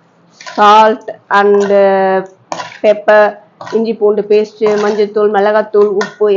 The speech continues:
எல்லாமே கரெக்டா இருக்கும். அவ்வளவுதான். இதை நம்ம அப்படியே ஸ்டவ்ல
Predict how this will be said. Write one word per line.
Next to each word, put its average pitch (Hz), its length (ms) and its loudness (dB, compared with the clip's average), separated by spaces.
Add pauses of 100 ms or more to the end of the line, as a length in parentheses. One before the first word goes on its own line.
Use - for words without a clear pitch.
எல்லாமே 226 440 2 (120)
கரெக்டா 196 440 -2
இருக்கும். 196 340 -2 (520)
அவ்வளவுதான். 196 560 0 (1300)
இதை 226 180 2
நம்ம 202 180 -2 (140)
அப்படியே 254 500 -4
ஸ்டவ்ல 233 400 2